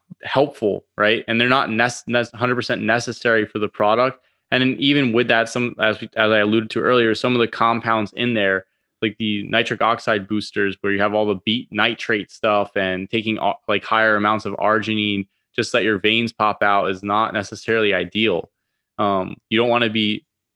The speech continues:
I mean, there's a place for nitric oxide in the body, but just artificially raising it so that you have, like,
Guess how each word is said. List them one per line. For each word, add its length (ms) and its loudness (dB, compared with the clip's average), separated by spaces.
I 60 2
mean, 220 2
there's 240 2
a 60 -4
place 320 0
for 120 -2
nitric 340 0
oxide 460 0
in 80 -2
the 60 -2
body, 380 2
but 180 -2
just 240 -6
artificially 640 0
raising 400 0
it 140 -4
so 100 -20
that 140 0
you 220 2
have, 380 0
like, 200 -2